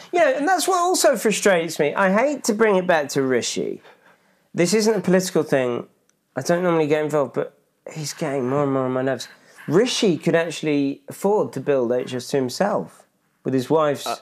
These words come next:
Speaker 2: oh, yeah, they got,
Speaker 1: moolah.
Speaker 2: they got, I don't know how
Speaker 1: Get on with it.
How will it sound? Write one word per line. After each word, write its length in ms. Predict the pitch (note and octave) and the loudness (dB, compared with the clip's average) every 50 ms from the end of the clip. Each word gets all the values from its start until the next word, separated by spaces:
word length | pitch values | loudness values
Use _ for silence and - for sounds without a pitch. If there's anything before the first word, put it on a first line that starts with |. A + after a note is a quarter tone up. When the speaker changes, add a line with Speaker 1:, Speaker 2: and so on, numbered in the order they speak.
| - | -4
Speaker 2:
oh, 260 | - B2+ B2+ C#3 D3 D#3 | -2 0 2 2 2 2
yeah, 180 | D#3 D3+ F3+ | 2 4 4
they 140 | F#3+ G3+ G3+ | 4 4 2
got, 80 | F#3+ C3 | 2 0
Speaker 1:
moolah. 80 | C3 - | 0 0
Speaker 2:
they 120 | C#3+ C#3 | 0 0
got, 180 | C3+ D3 B2+ - - _ _ _ _ _ - | 0 -2 -4 -4 -8 _ _ _ _ _ -2
I 100 | - A3 | 0 0
don't 140 | C#4+ D4+ C#4 | 0 0 -4
know 80 | - | -6
how 180 | - - - - - - - | -6 -6 -8 -8 -8 -2 2
Speaker 1:
Get 260 | B3 C#4 D4+ D#4+ D4+ | 4 4 4 4 4
on 220 | C4+ C#4 D4 C#4 | 4 4 4 4
with 180 | C4+ B3 G3 F#3+ | 2 2 4 4
it. 320 | F3+ C#3+ A2+ G2+ E2+ D#2 | 2 2 2 0 -2 -6